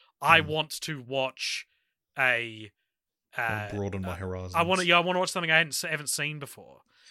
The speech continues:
Speaker 1: Um,
Speaker 2: Yeah,
Speaker 1: so I,
Speaker 2: I,
Speaker 1: I don't
Speaker 2: I, I'm,
Speaker 1: rewatch a
Speaker 2: I'm
Speaker 1: lot
Speaker 2: generally
Speaker 1: anymore.
Speaker 2: the same, which is why I've got this, like, one-hour film that I can
Speaker 1: Mm.
Speaker 2: put on for those awkward amounts of time,
Speaker 1: Mm.
Speaker 2: um, and stuff like that. But yeah, th-, there are, I, I go through phases of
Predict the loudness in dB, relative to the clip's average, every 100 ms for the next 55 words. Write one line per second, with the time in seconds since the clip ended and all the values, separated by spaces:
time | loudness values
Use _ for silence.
0 | -20 -12 -2 4 6 6 6 8 8 10
1 | 8 8 2 2 2 4 4 4 6 4
2 | 4 2 2 2 0 0 0 2 2 2
3 | 0 -2 -2 0 -2 -4 -4 -2 -2 -4
4 | -2 -4 -4 -6 -4 -6 -6 -6 -8 -8
5 | -10 -12 _ _ _ _ _ _ _ _
6 | _ -10 -2 0 0 -2 -4 -6 -8 -6
7 | -4 -6 -8 -10 -8 -8 -6 -8 -10 -8
8 | -6 -6 -6 -10 -14 -18 -16 -18 -20 _
9 | -8 -6 -6 -8 -10 -14 _ _ _ _
10 | 0 4 6 6 6 6 6 6 4 4
11 | 2 4 6 8 8 8 8 8 8 6
12 | 4 0 0 0 -2 -4 -4